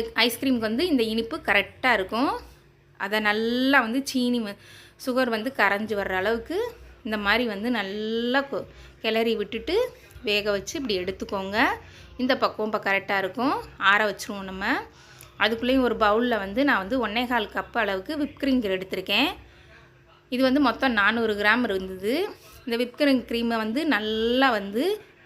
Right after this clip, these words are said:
பீட்டர் வச்சு நல்லா அடிச்சு எடுத்துக்கோங்க. இப்ப பாருங்க, நம்ம ஊத்துன வந்து கிரீம் வந்து கால் கப்பு தான் இருக்கும், கால் பவுல்ல தான் இருக்கு. ஆனா அதே இது வந்து நம்ம வந்து நல்லா பீட்டர் வச்சு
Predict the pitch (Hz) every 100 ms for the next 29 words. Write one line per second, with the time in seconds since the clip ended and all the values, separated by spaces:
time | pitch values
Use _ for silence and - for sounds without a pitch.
0 | 214 277 254 214 190 - 359 480 - -
1 | - 202 208 226 240 202 220 - 196 185
2 | 233 214 190 190 220 330 - - - -
3 | - 220 226 226 214 220 226 302 - 262
4 | 220 262 - 254 262 226 214 302 381 320
5 | 220 202 226 233 233 277 302 294 190 -
6 | 196 208 - 208 214 254 240 247 277 247
7 | 247 240 175 180 220 330 - - - -
8 | 220 262 302 247 247 285 302 247 269 240
9 | 220 254 220 226 240 262 285 233 262 254
10 | 233 226